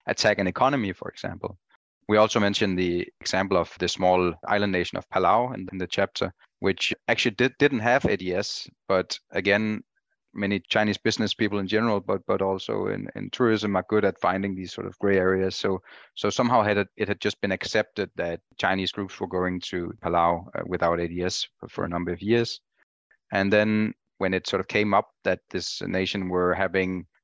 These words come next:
diplomatic ties with Taiwan instead of mainland China, all of a sudden these agencies are basically being told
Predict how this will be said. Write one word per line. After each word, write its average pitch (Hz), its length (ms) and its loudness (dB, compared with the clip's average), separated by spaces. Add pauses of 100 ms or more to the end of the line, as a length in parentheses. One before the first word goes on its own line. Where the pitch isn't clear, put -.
diplomatic 98 420 0
ties 98 320 2
with 98 240 0
Taiwan 98 460 0
instead 101 320 -8
of 92 260 -6
mainland 104 340 -2
China, 127 400 2 (680)
all 127 120 4
of 120 80 4
a 113 60 0
sudden 107 380 0
these 104 440 -6
agencies 104 760 -4 (140)
are 95 80 -2
basically 95 340 0
being 87 240 -6
told 95 380 2